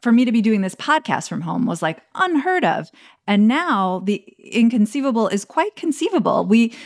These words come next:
we sort of broke a barrier, and now we can do this thing that we didn't think was possible before.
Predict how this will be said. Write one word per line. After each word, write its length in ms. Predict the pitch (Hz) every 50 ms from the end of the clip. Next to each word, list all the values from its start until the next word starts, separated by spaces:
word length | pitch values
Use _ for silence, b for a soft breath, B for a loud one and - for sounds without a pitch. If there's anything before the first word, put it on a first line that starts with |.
| B B -
we 60 | 220
sort 160 | - 277 254
of 120 | 254 220 190
broke 320 | 196 214 226 240 233 262
a 60 | 233
barrier, 580 | 185 175 175 208 247 254 208 - - 165 - -
and 180 | - 185 196
now 520 | 202 202 196 208 208 208 202 202 202 196 -
we 220 | - 185 208 208 202
can 160 | - 214 202
do 120 | 196 208
this 200 | 190 202 190 -
thing 240 | - 202 196 190 190
that 120 | 180 165
we 120 | 175 185 180
didn't 280 | 185 185 185 180 -
think 200 | - 190 180 -
was 140 | 180 170 165
possible 480 | - - 170 180 - - 170 165 160 160
before. 540 | - - - - - - - 78 - -